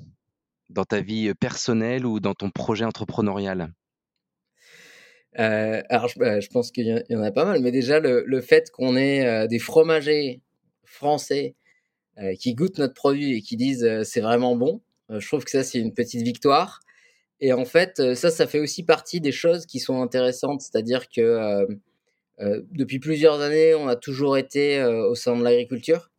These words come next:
Speaker 2: euh, souvent hébergé soit par AgroParisTech, soit par l'inrae. Et en fait, c'est clairement, euh, un des endroits où, euh, de base,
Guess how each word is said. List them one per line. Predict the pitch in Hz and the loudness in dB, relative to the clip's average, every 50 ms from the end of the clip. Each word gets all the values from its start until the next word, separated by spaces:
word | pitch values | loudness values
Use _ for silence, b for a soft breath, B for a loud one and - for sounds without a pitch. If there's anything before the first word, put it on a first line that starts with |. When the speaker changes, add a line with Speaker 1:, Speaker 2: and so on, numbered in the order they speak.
| _ _ _ _ _ _ _ _ _ _ _ _ 110 | _ _ _ _ _ _ _ _ _ _ _ _ -6
Speaker 2:
euh, | 107 104 101 | -4 -4 -4
souvent | - - 120 117 127 131 131 131 131 | -4 -4 -2 -2 0 0 0 0 2
hébergé | 127 120 113 117 117 120 113 120 135 | 2 4 4 2 2 2 0 0 -2
soit | 131 - - 120 120 | 0 2 2 0 2
par | - 107 104 | 2 0 -2
AgroParisTech, | 107 107 110 117 107 117 113 110 117 117 - 123 123 | 0 2 2 2 2 2 0 0 0 0 0 0 0
soit | - - 120 104 - | 0 0 -2 0 2
par | 104 104 | 0 -2
l'inrae. | 104 107 107 104 101 107 117 131 147 160 - | -2 -2 -4 -2 -2 0 2 2 2 2 0
Et | 117 | 0
en | 120 117 | -2 -2
fait, | - - 139 135 | -2 -2 -4 -2
c'est | - - 104 | -6 -10 -12
clairement, | - - 127 120 120 127 131 135 139 139 135 123 110 | -4 -2 0 0 2 0 0 0 0 -2 -2 -2 -2
euh, | - - - | -4 -4 -2
un | 143 139 139 | 0 2 2
des | 135 135 120 123 | 2 2 2 2
endroits | 131 127 120 117 131 139 151 151 - - | 0 2 2 2 2 2 0 0 -2 -4
où, | 139 131 139 143 135 | -2 0 2 4 4
euh, | 123 117 107 107 104 104 - _ _ | 4 4 2 0 -4 -6 -10 _ _
de | 123 131 | 0 2
base, | 120 123 151 170 175 143 120 117 | 4 6 6 4 4 4 2 -2